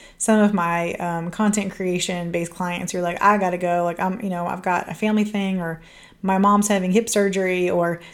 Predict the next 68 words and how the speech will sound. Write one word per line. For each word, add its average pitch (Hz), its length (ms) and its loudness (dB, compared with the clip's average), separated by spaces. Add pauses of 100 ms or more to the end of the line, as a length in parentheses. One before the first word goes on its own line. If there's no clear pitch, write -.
"There's 208 140 4
something 285 260 4
that 220 100 4
you 214 80 6
know 208 200 8
is 190 100 4
gonna 190 120 2
put 220 140 -2
you 185 160 -2
out 180 440 0 (120)
of 175 460 -4 (120)
the 185 280 0
game 175 500 -2
for, 190 140 -4
like, 185 160 -2
a 185 60 -4
month, 180 440 -4 (240)
maybe 185 260 -2
two 202 200 -2
months, 175 600 -2
whatever." - 480 -2 (460)
Um, 208 220 2
and 226 100 6
they'll 226 80 8
be 226 80 6
like, 202 180 6
like, 196 220 0
"What, 220 260 4
you 196 120 -2
know, 190 80 0
what's 208 180 -2
my 233 140 4
next 226 180 2
best 208 220 0
thing? 220 160 0
Like, 170 140 -2
how 175 120 0
do 214 60 4
I 214 80 4
keep 214 180 -2
all 196 80 4
this 190 140 -2
going?" 226 300 2
And 202 60 0
I 226 60 4
always 240 240 4
tell 269 160 4
them, 208 160 4
like, 185 240 -2
"If 202 140 -4
there's 220 180 4
one 262 160 4
thing 262 120 4
that 233 100 4
you 214 120 2
can 202 160 2
do 180 360 4
while 180 180 4
you're 180 120 0
taking 190 220 0
a 180 60 -2
break, 175 420 0
it 190 140 0
is 185 220 0
go 202 180 2
ahead 214 260 6
and 180 140 -2
write, 180 460 0